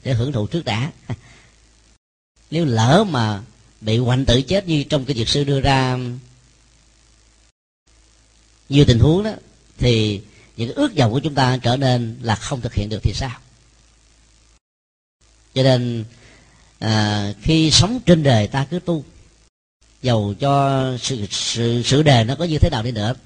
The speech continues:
ta vẫn phải gieo phúc tạo đức. Và lúc nào cũng phải thấy rất rõ, nếu cái chết nó diễn ra với chúng ta bất lúc nào, cứ hoan hỷ chấp nhận. Không có sợ nó.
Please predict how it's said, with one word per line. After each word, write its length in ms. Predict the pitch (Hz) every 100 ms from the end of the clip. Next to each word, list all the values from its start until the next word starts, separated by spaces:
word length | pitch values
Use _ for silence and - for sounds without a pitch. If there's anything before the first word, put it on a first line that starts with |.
| - - _ _ _ -
ta 80 | 127
vẫn 240 | 101 127
phải 240 | 107 107 127
gieo 160 | 139
phúc 300 | 123 - 208 -
tạo 220 | - 101 131
đức. 160 | 220 - _ _ _ _ _ _ _ _ _ _ _ _ -
Và 120 | 107
lúc 120 | 147
nào 180 | 156 110
cũng 140 | 120
phải 200 | 117 107
thấy 160 | - 190
rất 140 | 220
rõ, 420 | 233 107 95 151 175
nếu 200 | 147 185
cái 80 | 180
chết 220 | 180 214
nó 60 |
diễn 200 | 175 120
ra 100 | 131
với 100 | 127
chúng 140 | 143 156
ta 160 | 139
bất 200 | 127 156
lúc 120 | 165 160
nào, 300 | 117 101 92 _
cứ 80 | 165
hoan 220 | 165 139
hỷ 120 | 104 117
chấp 200 | 143 139
nhận. 140 | 101 127 _ _ _ _ _ _ _ _ _ _ _ _ _ _
Không 140 | 135
có 60 | 156
sợ 220 | - 113
nó. 160 | 135